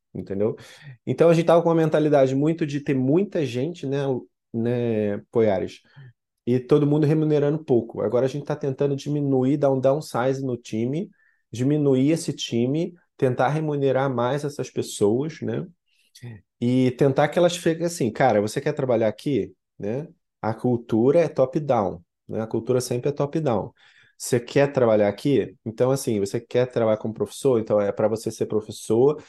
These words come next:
é pra ser exclusivo, é pra amar essa empresa aqui, amar essa marca. Se você quiser outra marca, a gente abre outra marca pra você, mas amar e não ter nenhuma renda fora.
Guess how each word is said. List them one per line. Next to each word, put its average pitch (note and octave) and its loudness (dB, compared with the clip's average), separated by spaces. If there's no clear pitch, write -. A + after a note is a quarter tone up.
é A2 0
pra - 0
ser - -2
exclusivo, B2 0
é A2+ 4
pra A2+ 2
amar B2 2
essa D3 -2
empresa A2+ -2
aqui, A#2 -6
amar A2 2
essa C#3+ -2
marca. A2+ -2
Se - -12
você A#2+ -2
quiser A#2+ 2
outra B2+ 2
marca, A#2 -4
a C3+ -2
gente D3+ -2
abre C#3+ 0
outra D#3 -4
marca D3 -8
pra D#3+ -2
você, D#3+ -4
mas G#2+ -2
amar A#2 -2
e C3+ 4
não C3+ 4
ter F3 0
nenhuma E3+ 0
renda D3 -2
fora. G2+ -2